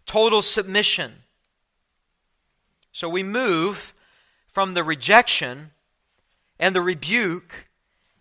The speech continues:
and the requirements now to the reassurance.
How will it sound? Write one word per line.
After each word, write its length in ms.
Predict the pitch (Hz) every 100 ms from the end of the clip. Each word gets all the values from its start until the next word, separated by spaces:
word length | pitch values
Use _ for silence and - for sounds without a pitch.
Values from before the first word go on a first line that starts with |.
| -
and 160 | 190 180
the 60 |
requirements 1120 | 170 170 220 254 262 190 139 156 170 - - - _ _ _ _ _ _ _ _ _ _ _ _ _ -
now 180 | 170 185
to 160 | 180
the 100 | 156
reassurance. 880 | 143 143 123 - 101 - _ -